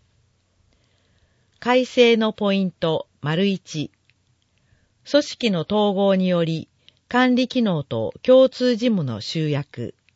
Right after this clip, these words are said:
総務課と契約検査課を統合し、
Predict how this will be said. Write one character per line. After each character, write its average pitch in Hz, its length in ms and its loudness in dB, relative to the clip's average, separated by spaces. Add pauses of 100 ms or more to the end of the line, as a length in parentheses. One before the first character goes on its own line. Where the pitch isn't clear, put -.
(1120)
総 247 280 4
務 233 120 0
課 214 160 -2
と 180 320 2 (260)
契 254 220 6
約 247 300 2
検 233 280 0
査 220 120 -2
課 208 160 0
を 202 40 0
統 196 320 -2
合 180 220 2
し、 160 340 -8